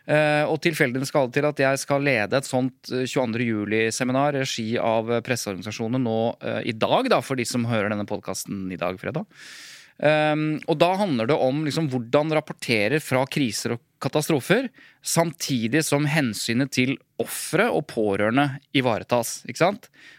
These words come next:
Og ikke minst, hvordan ivaretar vi journalister, er jo også pressen opptatt av når de er på jobb, når det virkelig smeller. Legg merke til, altså, flere av de mest alvorlige katastrofene og terroraksjonene og så videre, det skjer,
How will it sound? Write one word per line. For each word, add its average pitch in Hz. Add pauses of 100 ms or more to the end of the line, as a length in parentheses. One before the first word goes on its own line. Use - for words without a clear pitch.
Og 165
ikke 156
minst, 143
hvordan 135
ivaretar 120
vi 117
journalister, 131
er 139
jo 127
også 123
pressen 123
opptatt 123
av 170
når 147
de 139
er 104
på 117
jobb, 104
når 113
det 120
virkelig 117
smeller. 113 (500)
Legg 156
merke 160
til, 151 (340)
altså, -
flere 127
av 135
de 165 (140)
mest 143
alvorlige 123
katastrofene 143
og 135
terroraksjonene 123
og 135
så 139
videre, 175 (340)
det 170
skjer, 139